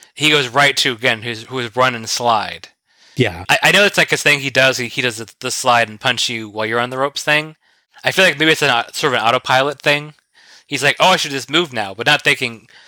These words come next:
Speaker 1: you know, this guy is four hundred fifty pound man to just, to just flatten me. Maybe I should walk to the outside instead of running like I
Speaker 2: I can see that,
Speaker 1: match
Speaker 2: yeah.
Speaker 1: started. But to your point, yeah, there's, there's definitely an issue of time with this,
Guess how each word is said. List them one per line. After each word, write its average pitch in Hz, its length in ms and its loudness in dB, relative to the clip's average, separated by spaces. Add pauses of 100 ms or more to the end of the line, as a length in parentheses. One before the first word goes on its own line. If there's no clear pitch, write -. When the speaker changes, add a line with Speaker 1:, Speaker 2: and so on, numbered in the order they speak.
(140)
Speaker 1:
you 165 80 -2
know, 165 80 4
this 160 100 2
guy 170 220 4
is 143 220 0
four 185 160 0
hundred 175 120 2
fifty 156 140 0
pound 135 240 0
man 127 220 0
to 107 80 -14
just, 113 380 -14
to 127 100 -2
just 117 200 -8
flatten 123 360 0
me. 95 160 -18
Maybe 120 180 -2
I 123 40 2
should 110 360 -8
walk 120 400 0
to 160 140 -2 (100)
the 143 160 2
outside 139 380 2
instead 127 200 -4
of 113 140 -12
running 120 240 0
like 110 220 -2
I 110 140 -2
Speaker 2:
I 123 60 -2
can 107 140 -2
see 107 160 2
that, 98 200 -4
Speaker 1:
match 120 120 0
Speaker 2:
yeah. 98 120 -2
Speaker 1:
started. 117 320 -8 (1000)
But 190 200 4
to 262 80 4
your - 80 4
point, 151 260 4
yeah, 123 100 2
there's, 139 300 2
there's 147 180 2
definitely 156 340 2
an - 20 2
issue 127 200 -4
of 104 80 -18
time 120 280 -2
with 127 120 -10
this, - 420 -6